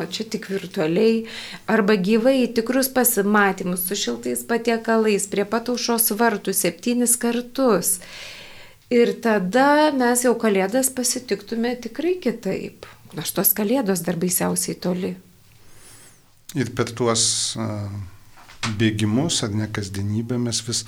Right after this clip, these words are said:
Speaker 2: pamirštam, pamirštam, tolstam, tolstam viens nuo kito, keičiamės, augam kaip asmenys, ar ne, ir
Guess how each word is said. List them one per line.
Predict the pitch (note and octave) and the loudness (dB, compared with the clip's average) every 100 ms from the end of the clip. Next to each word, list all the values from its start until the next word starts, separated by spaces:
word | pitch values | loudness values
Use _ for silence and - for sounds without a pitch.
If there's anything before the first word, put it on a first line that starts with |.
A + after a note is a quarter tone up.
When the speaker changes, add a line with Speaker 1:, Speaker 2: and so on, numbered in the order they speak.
| - - - - - | -10 -16 -16 -20 -14
Speaker 2:
pamirštam, | - A2 A#2 C#3 D3+ C3 | -4 -2 0 0 0 -2
pamirštam, | B2 A2 A#2 A2+ B2 A2 | 0 0 2 0 -2 0
tolstam, | B2 C3 B2+ - B2+ A2+ | 0 2 0 -2 -4 -2
tolstam | A#2+ B2 B2 - B2 A#2 | 0 0 0 -2 -2 -4
viens | A#2 A2+ B2 | -2 -2 -2
nuo | A2+ | -4
kito, | A2+ B2 B2 C3 A#2 - - - - - - - | -4 -6 -2 -4 -4 -14 -16 -18 -20 -20 -20 -6
keičiamės, | - C3+ C3+ - B2+ B2 A#2+ - | 0 2 2 2 4 4 4 2
augam | A#2+ A#2 A#2 A#2 A2+ | 2 0 0 -2 -2
kaip | A#2 A2+ | -2 -2
asmenys, | A2 A2+ A2+ A#2 A2+ A2 - | 0 0 0 0 0 0 -2
ar | F#2+ | -4
ne, | F#2+ A2 B2 B2 | -6 -4 -2 -2
ir | A#2+ | -2